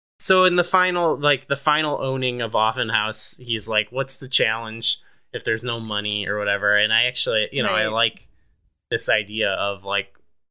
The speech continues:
Speaker 1: yeah, it's, like, to make yourself better. Like, wouldn't you just wanna, like, live a good life? Uh, which I think most people would if, like, they,
Speaker 2: Right.
Speaker 1: they did, they didn't have to worry about money and possessions. Like, most people would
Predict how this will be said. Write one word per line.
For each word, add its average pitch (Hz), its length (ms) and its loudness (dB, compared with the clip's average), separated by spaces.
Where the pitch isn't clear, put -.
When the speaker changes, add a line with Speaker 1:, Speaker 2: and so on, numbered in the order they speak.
Speaker 1:
yeah, 156 240 4
it's, - 340 -4
like, 120 360 -6
to 123 140 2
make 101 300 -8
yourself 113 360 -4
better. 127 300 2
Like, 95 220 -6
wouldn't 117 340 -10
you 113 120 -8
just 117 200 -4
wanna, 120 220 -4
like, 117 220 -2
live 113 320 -6
a 117 60 0
good 117 300 -4
life? 113 440 0
Uh, 127 200 -4
which 143 220 2
I 143 80 4
think 151 200 -2
most 135 340 0
people 208 300 6
would 220 260 6
if, 123 180 -4
like, 135 240 2
they, 120 280 0
Speaker 2:
Right. 269 140 4
Speaker 1:
they 101 40 -4
did, 156 360 0
they 131 140 0
didn't 143 340 -2
have 147 180 -2
to 139 80 -2
worry 131 200 2
about 131 360 2
money 127 300 -4
and 131 80 -8
possessions. 131 560 -6
Like, 123 160 -2
most 127 240 -14
people 175 220 -20
would 180 100 -20